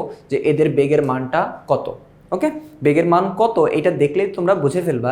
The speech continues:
যে কোনটা কোন মাধ্যম। তো হচ্ছে গিয়ে দেখো যে এখানে হচ্ছে কি করা যায়। তো আমাদের যে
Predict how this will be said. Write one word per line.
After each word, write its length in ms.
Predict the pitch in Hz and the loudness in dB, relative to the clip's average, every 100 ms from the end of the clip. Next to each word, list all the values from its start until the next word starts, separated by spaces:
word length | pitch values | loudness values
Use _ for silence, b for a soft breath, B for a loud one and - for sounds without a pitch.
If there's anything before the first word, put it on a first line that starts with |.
| 139 | -2
যে 60 | 151 151 | -4 -4
কোনটা 220 | 160 156 160 | -4 -4 -4
কোন 100 | 120 107 | -4 -6
মাধ্যম। 260 | 98 - - - B B B - | -8 -10 -14 -14 B B B -2
তো 40 | 202 | 0
হচ্ছে 160 | 202 226 | 2 2
গিয়ে 120 | 226 165 | 4 4
দেখো 160 | 151 160 | 2 2
যে 40 | 170 | 2
এখানে 160 | 143 147 | 2 -2
হচ্ছে 140 | 147 156 | -4 -4
কি 80 | - 151 | -4 -2
করা 180 | 127 120 117 | 0 -2 -2
যায়। 260 | 110 110 202 - - - | -2 0 0 -2 -12 -8
তো 40 | - 151 | -4 0
আমাদের 240 | 170 185 190 | 2 2 2
যে 100 | 202 | 2